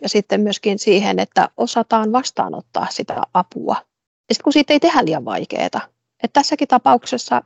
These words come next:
sä voit olla kotona ja sulla on paljon asioita siellä mielen päällä. Ei, ei välttämättä se ensimmäisenä se kynnys, että nyt pitää ulos mennä ja etsiä sitä seuraa tuolla, niin se voi olla ehkä liian vaikeaa. Et voi aloittaa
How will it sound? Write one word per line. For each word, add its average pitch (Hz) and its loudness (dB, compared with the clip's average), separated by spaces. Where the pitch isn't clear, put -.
sä 277 0
voit 269 0
olla 240 4
kotona - -2
ja - 2
sulla 233 2
on 220 2
paljon 240 4
asioita - -4
siellä 190 -2
mielen 175 -2
päällä. - 0
Ei, - 0
ei 214 2
välttämättä 220 0
se - 0
ensimmäisenä 190 -2
se 202 -4
kynnys, 180 2
että - -6
nyt 196 -4
pitää 160 4
ulos 185 2
mennä 208 0
ja 156 4
etsiä - -2
sitä 170 -2
seuraa - 0
tuolla, 98 -2
niin - -6
se 269 -2
voi 196 6
olla 131 4
ehkä 233 0
liian 302 4
vaikeaa. 214 0
Et - -8
voi 285 4
aloittaa 320 4